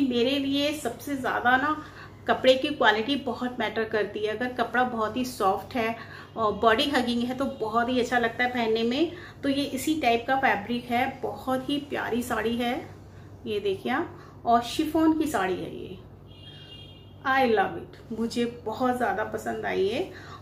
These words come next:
और अब हम इसको देख लेते हैं पूरी खोलकर। सबसे पहले तो इसमें यहाँ चारों तरफ ये देखिए less लगी हुई है, पूरी साड़ी में है ये। ये जैसे क्रोशे की less होती है, ये उस type से है, बहुत ही हल्की हल्की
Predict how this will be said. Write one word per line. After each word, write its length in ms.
और 340
अब 240
हम 160
इसको 240
देख 280
लेते 220
हैं 200
पूरी 220
खोलकर। 500
सबसे 280
पहले 340
तो 260
इसमें 420
यहाँ 180
चारों 400
तरफ 280
ये 120
देखिए 300
less 460
लगी 220
हुई 220
है, 140
पूरी 300
साड़ी 320
में 120
है 240
ये। 300
ये 340
जैसे 260
क्रोशे 560
की 100
less 340
होती 240
है, 260
ये 100
उस 320
type 200
से 160
है, 200
बहुत 300
ही 80
हल्की 340
हल्की 380